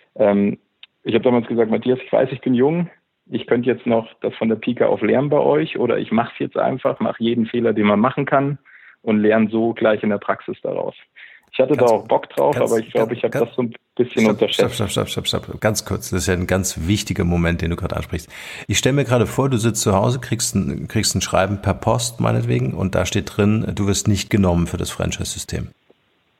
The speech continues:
Speaker 2: So, und jeder
Speaker 1: Mhm.
Speaker 2: andere sagt, "Okay, Haken dran, nächstes Thema", ne? Du nicht,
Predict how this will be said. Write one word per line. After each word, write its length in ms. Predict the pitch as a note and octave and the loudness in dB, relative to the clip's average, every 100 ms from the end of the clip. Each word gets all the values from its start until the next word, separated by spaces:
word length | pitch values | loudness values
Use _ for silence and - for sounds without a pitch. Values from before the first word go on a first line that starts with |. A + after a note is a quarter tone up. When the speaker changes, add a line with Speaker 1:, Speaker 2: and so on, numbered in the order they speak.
| _ _ _ _ _ _ _ _ | _ _ _ _ _ _ _ _
Speaker 2:
So, 140 | - F2+ | -6 -4
und 240 | F#2+ E2+ | -2 2
jeder 180 | A2 A#2 | 4 6
Speaker 1:
Mhm. 100 | B2+ | 6
Speaker 2:
andere 260 | C3 F#3+ F#2+ | 6 4 4
sagt, 320 | G2 G2+ G#2+ | 2 0 -2
"Okay, 380 | G2+ A2+ A#2 G2+ | -2 2 4 4
Haken 340 | F#2 G2 G#2+ | 2 0 -2
dran, 260 | F#2+ G2+ F#2+ | 2 2 4
nächstes 440 | E2 - - E2 | 2 -2 -6 -6
Thema", 420 | - D#2 D2+ E2 - | -6 -4 -6 -8 -6
ne? 120 | A2 D3 - - - - - - - - | -4 -4 -6 -10 -10 -8 -10 -12 -14 -10
Du 280 | G#2 A2+ A#2+ | -2 2 4
nicht, 480 | A#2 E3 - - | 4 2 -2 -12